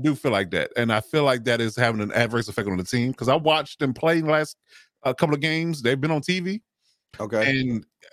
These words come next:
Speaker 1: you know, I'll be honest, like, they've had, like, when they're shooting well, they're, especially at home, they're really tough. They're really tough. Like, they gave,
Speaker 2: Okay.
Speaker 1: they gave the, who, I wanna say, was it the Bucks came in there? And they gave the, who's, who's they,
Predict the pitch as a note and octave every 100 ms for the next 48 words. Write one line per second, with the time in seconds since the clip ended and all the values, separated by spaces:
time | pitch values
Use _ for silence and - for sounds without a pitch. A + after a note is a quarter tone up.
0 | _ - C#3 C3 G3 C#4+ C4 A#2+ - C#3
1 | A#2+ D#3+ F#3 F#3+ G3 F3+ E3 D#3 B2 _
2 | _ C#3 C#3+ B2+ A2+ C#3 F#3 F#3 - G3
3 | G#3+ G#3 G#3+ A3+ A#3+ A#3 _ _ A#2+ B2
4 | A#2+ C#3+ C#3+ - G3 C#3+ C#3+ F3+ F#3 C3+
5 | B2 D3 - C3 - C#3 C#3 C#3+ - F#2
6 | - _ - G#2 G2+ C#3 D3 D#3 D3 C3+
7 | _ _ _ _ - D3+ F3 E3+ D3+ D3
8 | F3 - C3 E3 D3 C3 A#2+ G#2+ F#2+ F#2
9 | F#2 F3+ - - - - _ _ _ -
10 | G3+ G3 G3 G3 G3+ G3+ G#3+ _ _ _
11 | _ _ _ _ - C3 D3+ D#3 D#3 B2+
12 | C3 F#3 A3+ C4 C#4+ A#3+